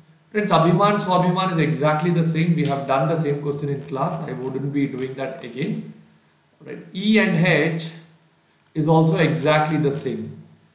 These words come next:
Swap ratio, promoters holding, everything exactly the same.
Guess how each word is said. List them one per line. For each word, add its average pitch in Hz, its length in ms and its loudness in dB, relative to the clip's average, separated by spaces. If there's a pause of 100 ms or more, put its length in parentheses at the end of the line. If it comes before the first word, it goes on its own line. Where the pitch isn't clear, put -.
(300)
Swap 135 280 0
ratio, 143 340 0
promoters 135 520 -4
holding, 135 280 -6
everything 151 520 -2
exactly 139 500 -2
the 127 140 -6
same. 180 520 -6